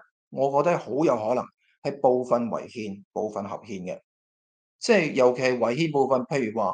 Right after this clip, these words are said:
今時今日賴清德講到一點，佢話點解佢會提請釋憲呢？呢一句話緊要啊，我覺得講得好啱㗎。佢話呢個國會嘅調查權，其實調查權就係，即係台灣嘅法務部長就話，你將調閱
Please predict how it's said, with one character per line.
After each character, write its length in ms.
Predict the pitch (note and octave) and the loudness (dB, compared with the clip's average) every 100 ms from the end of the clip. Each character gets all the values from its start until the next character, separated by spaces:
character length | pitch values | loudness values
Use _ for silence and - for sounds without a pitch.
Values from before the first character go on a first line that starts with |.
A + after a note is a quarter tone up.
| - - | -6 0
今 160 | G#3 | 0
時 140 | G#3 D#3+ | 0 0
今 100 | D#3 | 0
日 60 | |
賴 160 | A#2+ F#2 | 2 0
清 140 | D#3+ | -2
德 80 | D3+ | -2
講 200 | - A#2 | -2 -2
到 120 | A#2 | -4
一 20 | |
點， 180 | A#2 E2+ | -4 -10
佢 160 | - C#3 | 0 0
話 100 | C#3 | 0
點 280 | C3+ E3+ G#3+ | -6 -2 2
解 80 | G3+ | 2
佢 160 | G3 | 2
會 100 | C3 | -4
提 160 | B2 - | -4 -10
請 180 | - A#2+ | -8 -6
釋 180 | - - | -6 -4
憲 140 | G#2 | -4
呢？ 80 | A#2 | -4
呢 440 | - _ - F#3+ | -8 _ -10 2
一 40 | G3+ | 4
句 140 | C#3 | 4
話 160 | A2 F2 | 0 0
緊 200 | G2+ A#2+ | -2 -2
要 200 | G#2+ E2+ | -4 -4
啊， 40 | B2 | 0
我 140 | F3+ | 2
覺 60 | G3+ | 2
得 40 | |
講 100 | C3+ | -2
得 80 | C#3 | -6
好 60 | |
啱 340 | - A3+ G#3 F2 | -6 -6 -6 -6
㗎。 100 | - - _ _ _ _ _ _ _ _ _ - | -12 -20 _ _ _ _ _ _ _ _ _ 0
佢 120 | A#3 | 4
話 140 | G#3+ G3 | 6 6
呢 100 | A#3+ | 4
個 80 | |
國 340 | - F3 D#3 C#3 | 0 2 2 2
會 120 | F3+ | 0
嘅 120 | D#3+ - - | 0 -2 -2
調 340 | C#3+ B2 B2 | 0 0 -4
查 260 | - F#2 G2+ - | -4 -6 -6 -10
權， 100 | D#2+ - _ _ | -14 -14 _ _
其 80 | - | 0
實 80 | C#3+ | 0
調 180 | D#3+ D3+ | 2 0
查 140 | A2+ | -2
權 240 | G#2+ G#2 A#2 | -4 -8 -2
就 120 | B2 | 0
係， 220 | A2+ G#2 _ _ _ _ _ | 0 -4 _ _ _ _ _
即 140 | - F#3+ | -2 4
係 360 | D3 B2 - | 4 4 -2
台 80 | - | -4
灣 200 | A#2+ E3+ | 0 2
嘅 60 | D#3 | 4
法 100 | C#3+ | 2
務 120 | C3+ | 2
部 100 | C3 | 0
長 120 | C#3+ | 0
就 60 | D3+ | 0
話， 80 | A#2 | -2
你 80 | C#3+ | 0
將 140 | F#3+ | 0
調 460 | G3+ G3 D#3 C#3 C#3 | 0 2 2 2 0
閱 140 | C#3+ | -2